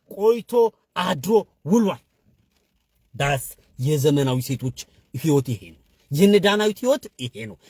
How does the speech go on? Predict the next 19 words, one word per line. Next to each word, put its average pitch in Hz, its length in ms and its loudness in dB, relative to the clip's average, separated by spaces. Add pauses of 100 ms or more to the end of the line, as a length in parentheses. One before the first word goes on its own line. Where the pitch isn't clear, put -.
(140)
የነ 208 260 6
ዳናዊትን 208 500 2
ህይወት 196 260 -2
የሚመስለው 220 480 -2 (300)
ይሄ 202 220 4 (120)
ነው። 139 120 -8 (260)
እነ 226 200 0
ዳናዊትን 220 480 0
የሚከተል 214 460 -4 (200)
ህዝብ 302 260 -2 (260)
ይሄ 247 280 4 (140)
ነው። 175 140 -2 (420)
ታያለሽ፣ 247 420 -2
ምን 247 140 -12
አገባት 226 400 -4
እሷ? - 100 -18 (360)
ዛሬ 180 300 2
ዱባይ 247 280 0
ነች፣ 139 160 -8